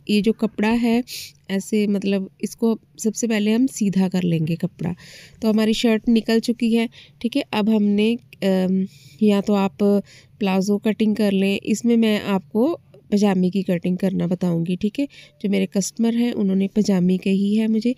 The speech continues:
कि पजामी बनानी है, तो इसमें मैं पजामे की कटिंग करूंगी। तो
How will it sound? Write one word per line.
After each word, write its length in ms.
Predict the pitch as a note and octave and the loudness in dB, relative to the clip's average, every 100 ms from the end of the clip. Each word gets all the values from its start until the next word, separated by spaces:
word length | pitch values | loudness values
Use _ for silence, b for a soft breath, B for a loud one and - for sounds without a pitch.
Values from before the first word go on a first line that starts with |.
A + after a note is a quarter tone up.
| B B B | B B B
कि 80 | - | -4
पजामी 400 | A3 G#3 F#3+ G3 | 0 2 2 0
बनानी 360 | G3 G3 F#3+ | 0 0 0
है, 80 | G#3 | 0
तो 100 | A3 | 0
इसमें 280 | A#3 - G#3 | -2 0 -2
मैं 100 | G#3 | 0
पजामे 460 | G#3 G#3+ F#3 F3 E3+ | 0 0 0 0 0
की 140 | F#3 | -4
कटिंग 340 | F3+ F3 F3+ | -4 -4 -2
करूंगी। 440 | E3+ F3 E3+ E3 F3+ B B B | -2 -2 -2 -2 -4 B B B
तो 80 | - | -14